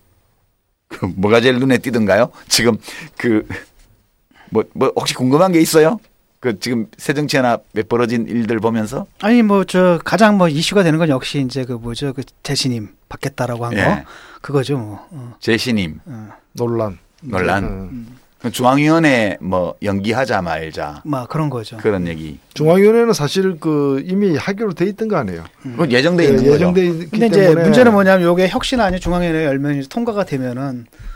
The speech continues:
Speaker 3: 뭐 통과될 걸로 봐야 되지
Speaker 2: 그렇죠.
Speaker 3: 않겠습니까?
Speaker 2: 통과가. 그러니까
Speaker 1: 보-,
Speaker 2: 막
Speaker 1: 보-,
Speaker 2: 그 연기하는 거죠.
Speaker 1: 보도량은 안철수 의원의 이제 그 요구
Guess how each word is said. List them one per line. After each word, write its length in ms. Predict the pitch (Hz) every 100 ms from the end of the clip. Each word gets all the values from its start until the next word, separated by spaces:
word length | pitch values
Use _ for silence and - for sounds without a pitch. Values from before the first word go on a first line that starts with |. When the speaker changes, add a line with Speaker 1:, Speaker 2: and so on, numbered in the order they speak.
| - -
Speaker 3:
뭐 140 | 135 143
통과될 400 | 196 226 156 139
걸로 220 | 214 185
봐야 180 | 165 175
되지 120 | 170 180
Speaker 2:
그렇죠. 260 | 165 123 151
Speaker 3:
않겠습니까? 100 | 127
Speaker 2:
통과가. 320 | 185 180 160
그러니까 300 | 220 226 202 - -
Speaker 1:
보-, 100 | 151 147
Speaker 2:
막 120 | 151 156
Speaker 1:
보-, 140 | 160 -
Speaker 2:
그 120 | 147
연기하는 580 | 156 160 196 170 143 156
거죠. 220 | 160 156
Speaker 1:
보도량은 220 | 139 120 -
안철수 460 | - 120 131 170 156 175 151
의원의 1120 | 139 131 127 127 123 123 123 123 117 113 104 - 104
이제 320 | 98 98 90 -
그 140 | 101
요구 380 | 82 82 101